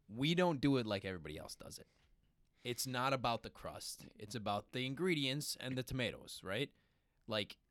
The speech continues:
our crust is not thick. It's not like a stuffed crust. There's not that much bread going on,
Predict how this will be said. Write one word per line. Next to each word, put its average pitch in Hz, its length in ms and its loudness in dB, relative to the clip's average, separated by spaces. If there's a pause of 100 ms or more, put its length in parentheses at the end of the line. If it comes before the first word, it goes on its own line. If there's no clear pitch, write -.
our 139 160 4
crust - 400 0
is 113 120 -4
not 117 240 0 (920)
thick. - 380 -2 (380)
It's - 160 -8
not 156 180 2
like 110 160 -2
a 92 100 -6
stuffed - 720 -2 (500)
crust. - 580 -6 (920)
There's 113 140 -4
not 139 140 0
that 147 100 2
much 117 220 -4
bread 107 220 0
going 76 220 -10
on, - 140 -18